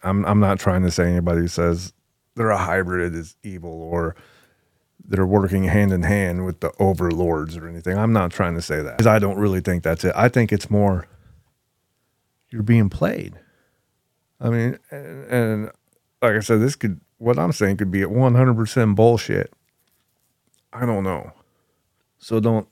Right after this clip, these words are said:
don't, don't take everything extremely serious, but just, I mean, think about it sometime.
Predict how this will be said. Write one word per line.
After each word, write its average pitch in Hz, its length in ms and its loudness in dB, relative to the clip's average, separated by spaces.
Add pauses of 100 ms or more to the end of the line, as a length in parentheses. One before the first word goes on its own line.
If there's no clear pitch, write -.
don't, 110 340 -2 (1000)
don't 160 200 4
take 127 160 2
everything 110 360 4
extremely 131 500 4
serious, 107 500 2
but 98 300 0
just, - 420 2
I 127 60 -4
mean, 123 100 4
think 151 220 4
about 113 300 0
it 82 80 -6
sometime. 87 840 -8